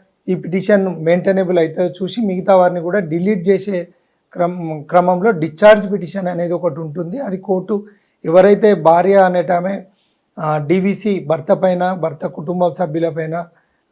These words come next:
పెడితే దాన్ని డిశ్చార్జ్ పిటిషన్ వేస్తే దాంట్లో వాళ్ళ పేర్లు తొలగించడం జరుగుతుంది.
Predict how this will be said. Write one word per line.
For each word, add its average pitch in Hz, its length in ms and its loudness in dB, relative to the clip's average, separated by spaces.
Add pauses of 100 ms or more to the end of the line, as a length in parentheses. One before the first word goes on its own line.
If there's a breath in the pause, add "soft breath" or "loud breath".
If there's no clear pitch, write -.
(120)
పెడితే 196 420 0
దాన్ని 180 360 -2
డిశ్చార్జ్ 170 500 -2
పిటిషన్ 190 300 -6
వేస్తే 190 440 -6 (440)
దాంట్లో 170 300 4
వాళ్ళ 165 240 4
పేర్లు 180 360 -2
తొలగించడం 170 640 -2
జరుగుతుంది. 147 680 -8